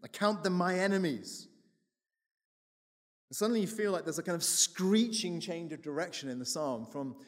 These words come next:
his sort of warm, mushy contemplations on being known and loved by God to this kind of zeal,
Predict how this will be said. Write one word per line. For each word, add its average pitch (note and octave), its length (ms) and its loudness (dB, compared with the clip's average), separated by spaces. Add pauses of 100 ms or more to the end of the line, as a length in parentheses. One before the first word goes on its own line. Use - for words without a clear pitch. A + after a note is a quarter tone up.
(300)
his D#3 320 -2 (1120)
sort F3+ 220 -8
of B2+ 80 -8
warm, E3+ 520 2
mushy E3+ 560 -2
contemplations D#3+ 1200 -4
on C3 360 -6 (540)
being D#3+ 360 -2
known D#3 400 -2
and B2 180 -6
loved C#3+ 400 -6
by C3 140 -4
God D3+ 400 -6
to - 100 -12
this - 200 -8
kind E3+ 180 -10
of C#3+ 160 -8 (1080)
zeal, C#3+ 480 -2